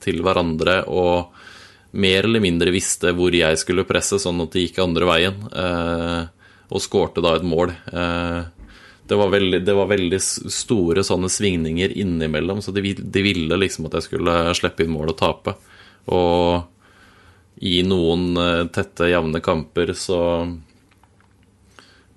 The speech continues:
kunne du banne på at de plutselig bare slapp meg veldig åpent igjennom, sånn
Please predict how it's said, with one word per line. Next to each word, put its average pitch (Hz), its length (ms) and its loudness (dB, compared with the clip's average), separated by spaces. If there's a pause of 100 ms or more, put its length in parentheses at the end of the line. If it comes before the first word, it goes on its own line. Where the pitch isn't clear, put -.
(400)
kunne 95 240 2
du 92 100 6
banne 87 300 2
på 90 140 0
at - 100 -2
de 104 80 -4
plutselig 87 500 0 (220)
bare 90 240 2
slapp 87 320 -2
meg 87 160 2
veldig 82 320 2
åpent 80 460 0
igjennom, 82 340 0
sånn 82 160 -4